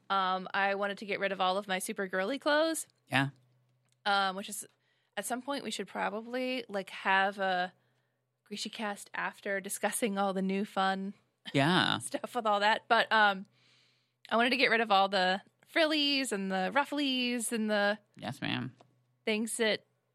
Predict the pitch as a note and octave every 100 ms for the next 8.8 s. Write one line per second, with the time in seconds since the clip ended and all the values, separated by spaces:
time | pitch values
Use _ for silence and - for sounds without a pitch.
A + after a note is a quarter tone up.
0 | _ _ A3+ G3+ G#3+ - G3+ G#3 G#3 B3
1 | C4 C4 C#4+ D4 D4+ D#4 - - C#4 F#3+
2 | - F3+ F#3 - F#3 F#3+ F#3 F#3 _ _
3 | _ _ _ _ _ _ _ _ _ _
4 | - F#3+ F#3 F#3+ G3 G3 F#3+ G3 G3+ -
5 | _ _ _ _ _ _ _ - F3 F#3+
6 | D#3+ B2 G#2+ G#2+ G#2 _ G3+ G3 G3 G3
7 | - A3+ G#3+ G#3+ - A#3 G#3+ A3 A3+ -
8 | - G3 F#3 F#3 G3+ F#3 F#3 -